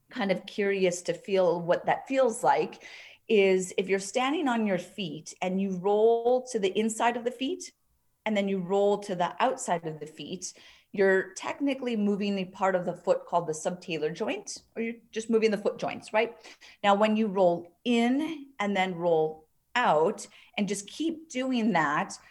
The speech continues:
all of the listeners should hopefully feel or see that their knees are knocking in and then the knees go out, right? The knees go in, the knees go out. Those are essentially rotations.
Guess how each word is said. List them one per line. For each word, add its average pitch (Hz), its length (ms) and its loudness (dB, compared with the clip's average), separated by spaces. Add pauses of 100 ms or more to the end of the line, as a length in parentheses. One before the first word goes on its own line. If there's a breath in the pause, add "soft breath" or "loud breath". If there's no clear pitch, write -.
(320 soft breath)
all 240 400 8
of 240 160 0
the 220 120 6
listeners 202 720 2
should 185 180 -2
hopefully 190 680 -2
feel 180 800 2 (160 loud breath)
or 190 160 4
see 247 400 -4
that 180 220 2
their 160 200 2
knees 190 320 0
are 185 80 4
knocking 180 400 0
in 175 500 0 (200)
and 170 100 -2
then 147 120 -2
the 147 80 -4
knees 185 280 -4
go 190 220 2
out, 180 480 0
right? 180 260 -6
The 170 60 -8
knees 165 280 -6
go 165 140 0
in, 190 160 0
the 170 80 -4
knees 170 220 -6
go 165 160 -2
out. 240 340 0
Those 185 160 0
are 180 60 0
essentially 175 360 -4
rotations. 165 840 -4